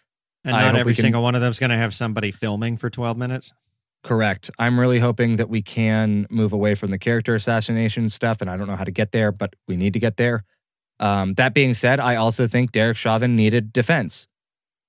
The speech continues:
Speaker 2: and I think he needed,
Speaker 1: He has
Speaker 2: uh,
Speaker 1: a right
Speaker 2: like,
Speaker 1: to it.
Speaker 2: he has a right to it, and there's a reason for that. And the reason being, not because his, his actions were defensible,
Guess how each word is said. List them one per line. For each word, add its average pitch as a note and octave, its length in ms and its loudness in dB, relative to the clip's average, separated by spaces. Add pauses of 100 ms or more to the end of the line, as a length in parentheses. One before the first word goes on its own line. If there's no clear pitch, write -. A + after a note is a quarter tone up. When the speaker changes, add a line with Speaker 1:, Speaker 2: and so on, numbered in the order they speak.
(140)
Speaker 2:
and G#2+ 120 0
I A2 80 2
think G#2+ 220 0
he A2+ 100 0
needed, A2 520 2
Speaker 1:
He B2 60 -2
has F#3 160 4
Speaker 2:
uh, A3+ 40 4
Speaker 1:
a A3 40 2
right C#3+ 240 4
Speaker 2:
like, B2 160 2
Speaker 1:
to A#2 80 0
it. E3 160 -4 (540)
Speaker 2:
he C#3 100 2
has C#3 160 4
a E3+ 60 4
right C3+ 240 2
to C#3 100 2
it, C3 80 2
and C3 100 2
there's C3+ 160 4
a C#3+ 60 0
reason C3 300 2
for G#2 100 -2
that. F2+ 240 -4 (320)
And A2 400 2
the A2+ 120 2
reason B2+ 440 2
being, A2 380 2
not C3 200 2
because C3 300 2
his, A#2 200 0
his A2+ 340 0
actions A#2 360 0
were A#2 140 2
defensible, G#2+ 840 -2